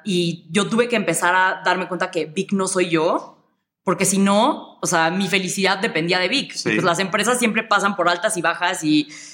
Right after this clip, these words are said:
Speaker 1: o sea, era imposible que mi felicidad dependiera de Vic. Entonces
Speaker 2: Aunque es tu hijo, aunque es,
Speaker 1: es
Speaker 2: es
Speaker 1: literal,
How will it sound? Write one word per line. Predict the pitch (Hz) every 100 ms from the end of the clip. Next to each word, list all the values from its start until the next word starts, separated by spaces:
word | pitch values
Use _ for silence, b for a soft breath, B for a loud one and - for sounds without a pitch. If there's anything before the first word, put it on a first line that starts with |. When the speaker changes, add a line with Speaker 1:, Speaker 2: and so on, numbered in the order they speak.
| B
Speaker 1:
o | -
sea, | 160
era | 175
imposible | 214 202 160 202 208
que | 202
mi | 160
felicidad | 151 151 160
dependiera | 165 160 156 151
de | 147
Vic. | 151 - _ b b b b _
Entonces | 202 196 220 226 233 233 - -
Speaker 2:
Aunque | - -
es | -
tu | 127
hijo, | 127 156 - -
aunque | 117 -
es, | 120 - -
Speaker 1:
es | 123 120 -
Speaker 2:
es | 247
Speaker 1:
literal, | 233 202 214 202 151